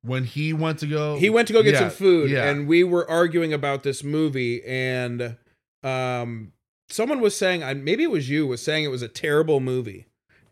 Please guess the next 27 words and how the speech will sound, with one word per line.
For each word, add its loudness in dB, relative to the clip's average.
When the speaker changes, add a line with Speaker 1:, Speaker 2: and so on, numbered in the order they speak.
Speaker 2:
And -4
I, -2
I -4
couldn't -4
remember -2
what -2
the -8
movie -4
was -6
when -10
he -8
got -10
back. -10
So -4
I -2
messaged 0
him -12
and -18
I -14
said, -10
"What -6
do -4
you -6
think -4
of -2
this -10
movie?" -8